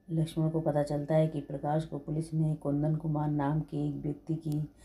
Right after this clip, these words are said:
हत्या के आरोप में गिरफ्तार किया है।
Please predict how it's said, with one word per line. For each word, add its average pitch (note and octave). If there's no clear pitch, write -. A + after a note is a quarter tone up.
हत्या D#3
के D#3
आरोप C#3+
में D#3+
गिरफ्तार D#3
किया D#3
है। C#3+